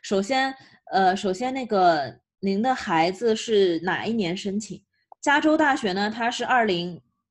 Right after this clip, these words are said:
拟定在二零二四年和二五年的时候彻底取消。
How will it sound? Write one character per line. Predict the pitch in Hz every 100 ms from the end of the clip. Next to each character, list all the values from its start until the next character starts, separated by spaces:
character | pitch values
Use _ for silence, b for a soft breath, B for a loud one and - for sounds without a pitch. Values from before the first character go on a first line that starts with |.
| _
拟 | - 202 185 165
定 | - 320 254 196
在 | 240 202
二 | 180 220
零 | 180 185
二 | 254 226
四 | - - 185
年 | 147 147
和 | 170 160 151 131
二 | 262 220 185
五 | 160 131
年 | 143 127 113 139 _ _ _ _ - - _
的 | - 202
时 | - 160
候 | 170 165
彻 | - 208
底 | 151
取 | 156 156
消。 | 156